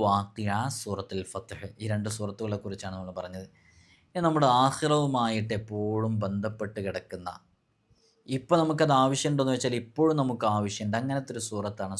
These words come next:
സൂറത്തുൽ മുൽക്ക്. നമുക്കറിയാം സൂറത്തുൽ മുൽക്ക് യഥാർത്ഥത്തില്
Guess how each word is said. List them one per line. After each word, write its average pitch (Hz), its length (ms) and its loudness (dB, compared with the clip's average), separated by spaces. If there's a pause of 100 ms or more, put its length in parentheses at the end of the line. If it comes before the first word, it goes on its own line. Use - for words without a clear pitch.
സൂറത്തുൽ 98 360 -6 (100)
മുൽക്ക്. 90 380 -12 (760)
നമുക്കറിയാം 131 400 2
സൂറത്തുൽ 123 520 -2
മുൽക്ക് 127 640 -2
യഥാർത്ഥത്തില് 110 680 0